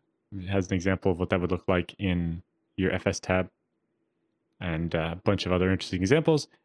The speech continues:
And then they have a big list of links for additional reading, uh, like if you wanna read about Open B S D on the framework laptop, uh, you know,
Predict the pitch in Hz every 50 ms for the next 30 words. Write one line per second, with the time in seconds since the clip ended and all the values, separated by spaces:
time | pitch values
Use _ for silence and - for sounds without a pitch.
0 | _ - 117 113 117 117 113 110 101 104 110 107 107 101 95 - - _ _ 104
1 | 95 92 107 104 87 104 101 95 92 - - - - - - - 98 95 95 95
2 | 92 87 82 - _ _ _ _ 98 98 95 92 - - - - 101 90 87 92
3 | - - 98 90 87 90 90 85 87 87 85 - - _ _ _ _ _ _ _
4 | _ _ _ _ _ 101 90 90 85 87 87 85 - - 87 95 92 92 90 85
5 | 90 90 92 90 - 90 90 85 - - - 110 95 92 87 101 95 85 - -
6 | 98 95 95 90 85 85 - - 113 113 117 120 113 - 117 110 107 107 - -
7 | - 110 107 104 104 - - - - _ _ _ _ _ _ _ _ _ _ _
8 | _ 101 92 90 87 85 85 85 92 - _ _ _ _ _ _ _ _ _ _
9 | _ _ _ _ _ _ _ _ _ _ _ _ _ _ 101 87 85 85 85